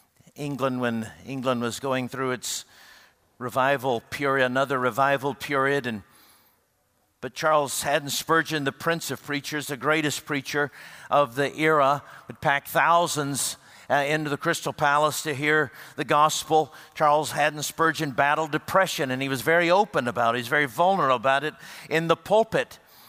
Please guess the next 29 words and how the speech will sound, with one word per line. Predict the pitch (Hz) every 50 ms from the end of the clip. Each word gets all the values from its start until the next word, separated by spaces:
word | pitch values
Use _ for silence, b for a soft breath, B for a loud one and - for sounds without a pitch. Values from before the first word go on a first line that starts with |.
| B B B B B B B
And | 180 180 170
on | 165 170 165 156 139 135 151
one | 180 185 180 185
occa-, | 202 - 175 160
and | 156 151 147
he | 151
also | 156 165 175 - - 151
battled, | 127 113 147 139 143 139 143 139 123
uh, | 135 143 139 123 123 123 120 117 107 101 110 - -
uh, | - 131 120 117
gout, | 110 95 92 160 156 143 110 90 - - - - - - - -
uh, | - 117 120 117 110 107 104 107 107 - - 120 123 120 117 117 107 - -
and, | - 127 127 120 120 117 117
uh, | 123 113 117 117
other | 110 131 139 135 147 135 120 117 110
physical | - - - 160 135 113 143 - 139 131 120 113 107 B B B B B
maladies. | 139 147 143 143 156 156 151 143 127 104 123 117 107 - -
And, | 127 107 B B B B B
uh, | 131 147 139 151 165
one, | 151 170 175 175 165 156 - - B B B
one | 156 185 202
occasion, | 202 - - 208 190 180 165 - 156 147 139
those | 160 175 185 170 -
things | - - 185 185 175 160 -
came | - 180 175 180 170
together, | - 170 160 143 160 175 170 147 131 117 104 B B B B B
his | - 170 170 156 127 - - - - -
physical | - - - 202 208 190 156 185 123 160 151 143
ailments | 135 143 143 143 143 143 139 135 - - -